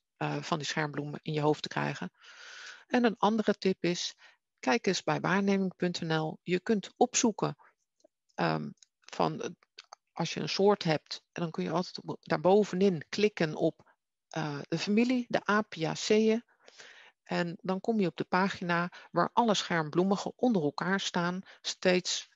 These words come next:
twee fotootjes, meestal één van blad, één van bloeiwijze of soms in de vruchtstand. En als je daar eens doorheen bladert, dan krijg je ook een beetje een beeld van, "Oh ja, hoe zien ze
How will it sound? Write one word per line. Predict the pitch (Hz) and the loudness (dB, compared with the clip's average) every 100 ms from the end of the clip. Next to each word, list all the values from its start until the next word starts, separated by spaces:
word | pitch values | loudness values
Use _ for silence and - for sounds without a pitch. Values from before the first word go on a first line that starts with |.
| _ _ | _ _
twee | - 196 202 | 0 2 2
fotootjes, | - 170 175 170 - 175 - - _ - | 2 2 2 -2 -2 -4 -2 -8 _ -10
meestal | 160 156 - | -6 -6 -6
één | - 170 | -4 -6
van | 165 165 156 | -4 -8 0
blad, | 170 180 - - - | 0 0 -2 -10 -6
één | 160 165 | -4 -4
van | - 165 160 160 _ | -4 -4 -4 -10 _
bloeiwijze | 160 185 190 170 170 170 170 - 160 | 0 4 4 4 4 4 2 0 -4
of | 151 | -4
soms | - 156 151 | -4 -4 -4
in | - 156 147 | -6 -6 -8
de | - | -14
vruchtstand. | - - 190 - - 165 156 160 - - - - - - - | -12 2 2 2 -2 0 0 -4 -12 -20 -18 -18 -16 -18 -10
En | - 170 165 160 | -2 0 -2 -6
als | - - | -4 -4
je | 202 | 0
daar | 196 180 | 2 2
eens | 156 | 0
doorheen | 160 160 170 170 | 0 0 0 -4
bladert, | 160 151 151 156 160 - | -4 -4 -4 -6 -8 -8
dan | 185 | -10
krijg | - 202 - | -6 -8 -6
je | - | -4
ook | 147 160 | -4 -4
een | 165 | -4
beetje | 160 - | -4 -6
een | 156 | -6
beeld | 160 160 156 - | -2 -2 -4 -8
van, | 170 | -10
"Oh | 185 196 | -6 -4
ja, | 139 123 _ _ | -6 -10 _ _
hoe | - 175 | -12 -8
zien | 180 | -6
ze | 156 | -8